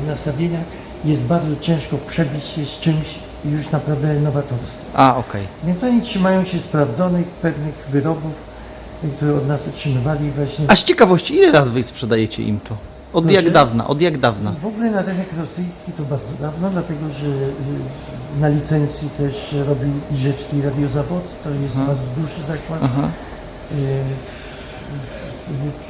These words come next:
Speaker 1: który, który na, na przykład wypuścił na naszych falownikach szafy sterownicze do wszystkich stacji kolejowych, <laughs> y, od, y, Władywostoku po, y, Kaliningrad. Więc, y, te są,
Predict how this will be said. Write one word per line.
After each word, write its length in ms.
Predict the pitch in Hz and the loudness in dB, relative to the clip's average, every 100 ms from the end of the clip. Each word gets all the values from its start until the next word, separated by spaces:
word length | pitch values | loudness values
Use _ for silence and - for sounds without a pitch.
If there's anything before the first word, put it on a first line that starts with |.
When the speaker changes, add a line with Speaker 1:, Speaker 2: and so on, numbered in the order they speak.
| - | -10
Speaker 1:
który, 260 | - 143 143 139 147 139 151 131 | -4 0 0 -2 -4 -4 -2 -4
który 160 | - 151 | -2 0
na, 160 | 151 139 - 135 | 2 0 0 0
na 80 | 151 | 0
przykład 260 | - 156 - - - - - - 147 156 143 143 | 0 -2 -2 -10 -14 -14 -14 -12 -10 -8 -6 0
wypuścił 440 | 143 - 170 175 | 0 2 2 4
na 120 | 160 151 | 6 6
naszych 320 | 156 165 - | 4 0 -4
falownikach 680 | 156 147 120 151 151 147 - | -2 0 -2 -6 -6 -6 -4
szafy 300 | 160 - 143 | -4 -4 -6
sterownicze 800 | - 147 131 143 170 - 175 175 - - - - | -4 -2 -2 -2 -2 -2 -2 -2 -6 -14 -8 2
do 80 | 147 | 2
wszystkich 480 | - 196 - 156 - | 2 -4 -2 -6 -2
stacji 400 | - 160 - 147 147 | 2 2 0 -4 0
kolejowych, 760 | 143 135 156 147 160 147 - | 2 4 2 2 -2 -4 0
<laughs> 40 | |
y, 60 | 170 156 151 151 - - - - | 0 2 0 -4 -10 -12 -6 0
od, 400 | 175 165 - - - | 0 0 -8 -8 -2
y, 220 | 160 160 | 0 0
Władywostoku 760 | 131 151 143 147 - 160 - 156 - | 2 2 2 0 -2 -2 -2 -4 0
po, 380 | 151 151 151 165 143 147 | 2 2 2 2 4 4
y, 40 | 139 | 4
Kaliningrad. 840 | 147 127 127 120 117 127 - - - - - - - | 2 4 4 2 -2 -6 -6 -12 -16 -14 -14 -8 2
Więc, 400 | 147 147 - 165 | 6 6 2 0
y, 100 | 156 147 156 165 - | 2 0 -4 -6 -2
te 120 | 214 | -2
są, 300 | 214 208 190 | 2 2 2